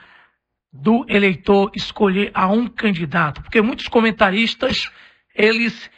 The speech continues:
direcionam. Tal ministro tomou essa decisão porque está direcionando para um determinado grupo político a nível estadual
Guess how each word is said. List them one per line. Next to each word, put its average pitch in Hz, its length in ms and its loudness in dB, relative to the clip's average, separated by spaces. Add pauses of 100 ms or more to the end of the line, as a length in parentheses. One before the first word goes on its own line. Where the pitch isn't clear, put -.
(140)
direcionam. 233 840 2 (440)
Tal 233 200 4
ministro 269 760 -2 (240)
tomou 208 300 2
essa 220 240 2
decisão 202 640 0
porque 214 400 -2
está 220 640 2 (640)
direcionando 214 840 0
para 196 500 0 (600)
um 269 440 2
determinado 196 800 0
grupo 226 460 0
político 208 640 0
a 202 120 0
nível 196 360 0
estadual 185 800 0